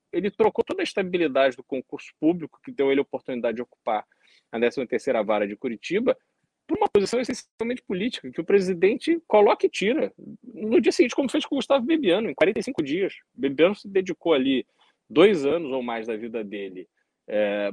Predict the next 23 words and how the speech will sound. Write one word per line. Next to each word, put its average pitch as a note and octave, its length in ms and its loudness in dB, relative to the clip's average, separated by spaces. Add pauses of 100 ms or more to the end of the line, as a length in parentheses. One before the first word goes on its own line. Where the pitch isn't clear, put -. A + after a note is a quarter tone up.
pra C#3 140 0
aquela B2 260 -2
eleição A#2+ 360 -4
de G#2+ 40 -12
Jair A#2+ 140 -6
Bolsonaro, B2+ 560 -6
e G4 60 -2
em G#4 60 -4
quarenta A3 380 -2
e G3 60 -6
cinco A#3 320 -6
dias, E3 320 -6
por F#3+ 160 -4
uma F#3 180 -4
briga D#3 300 0
lá D3+ 100 2
com - 100 -12
o C3+ 40 -10
Carlos C#3 260 -6
Bolsonaro, E3 560 -6
o, F4+ 320 -8 (100)
o, - 80 -8
o, D#3+ 760 -4